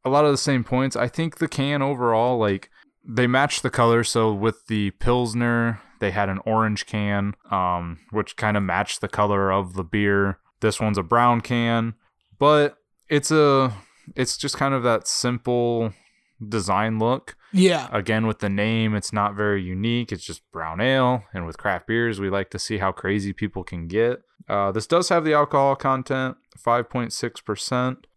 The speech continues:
Speaker 1: It says where they're based out of in Utica, New York, but it doesn't have the description of the brown ale.
Speaker 2: Yeah, no description.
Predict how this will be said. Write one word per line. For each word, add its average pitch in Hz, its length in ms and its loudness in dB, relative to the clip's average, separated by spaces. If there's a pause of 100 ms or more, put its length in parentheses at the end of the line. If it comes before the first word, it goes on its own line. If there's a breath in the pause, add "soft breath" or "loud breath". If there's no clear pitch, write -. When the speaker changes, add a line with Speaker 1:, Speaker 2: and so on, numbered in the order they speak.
(120)
Speaker 1:
It 110 180 -2
says 117 760 0 (100)
where 110 300 2
they're 98 120 2
based 113 320 -2
out 123 160 2
of 113 100 -2
in 104 140 -2
Utica, 104 400 -4
New 92 160 -4
York, 143 540 0 (260)
but 143 360 4
it 123 160 0
doesn't 117 320 2
have 110 200 -2
the 104 80 -2
description 110 920 -4
of 101 400 0
the 98 80 -4
brown 90 320 -2
ale. 90 440 -6
Speaker 2:
Yeah, 160 220 4
no 165 260 6
description. 185 1160 2